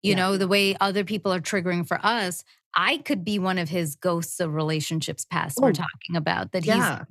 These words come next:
Speaker 1: trying to get over." So it's okay that that happens, because I remember back in the day, I used to very much be like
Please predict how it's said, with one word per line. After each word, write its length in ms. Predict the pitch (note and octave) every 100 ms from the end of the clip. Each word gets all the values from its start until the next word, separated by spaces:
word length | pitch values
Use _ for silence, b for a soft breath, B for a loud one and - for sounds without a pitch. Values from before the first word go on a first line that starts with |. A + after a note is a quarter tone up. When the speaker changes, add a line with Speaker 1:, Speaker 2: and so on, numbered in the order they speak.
| -
Speaker 1:
trying 160 | E3+ E3
to 40 |
get 160 | E3 E3
over." 420 | E3+ F3+ - - - B B
So 600 | - A3+ G#3+ G3+ G3 F#3+ - _ -
it's 200 | A3+ C4
okay 600 | B3 B3+ - A#3 A#3+ B3
that 200 | A3 G3+
that 180 | F#3 E3+
happens, 520 | F#3 G3+ G3+ G3 F3+
because 460 | D#3+ F3+ G3 F3 D#3+ b b b b
I 100 | A#3
remember 440 | A#3+ B3 C4+ A#3+
back 280 | G#3 G3 A3
in 60 | G3+
the 100 | G3
day, 280 | E3+ F3 F3+
I 80 |
used 300 | E3+ E3+ E3+ -
to 60 |
very 280 | D#3+ E3 E3+
much 240 | E3+ D#3+
be 140 | - D#3+
like 380 | D#3 D3+ C#3+